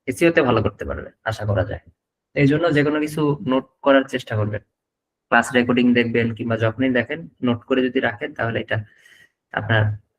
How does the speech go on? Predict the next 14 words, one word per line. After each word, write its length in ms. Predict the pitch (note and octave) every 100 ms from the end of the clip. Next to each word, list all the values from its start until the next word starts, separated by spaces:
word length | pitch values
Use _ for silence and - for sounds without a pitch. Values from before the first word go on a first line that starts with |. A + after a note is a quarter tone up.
| - -
জন্য 220 | - G#2+
হেল্পফুল 480 | G#2+ A2 G#2+ - A2
হবে। 220 | G#2+ A2 - _ _ _ _ _ _ _
আচ্ছা, 240 | - - - - -
তো 280 | A#2 - _ -
এই 180 | C#3+
টাইপের 380 | C#3+ D3 C#3+ F#3
যে 160 | D#3 C#3+
কাজ 240 | C#3 C#3
করতেছি, 560 | - C3+ C3+ B2 D3+ G#3
সেই 220 | - C3
কাজ 180 | B2 B2+
করার 260 | - B2+ B2
জন্য 360 | B2 B2 B2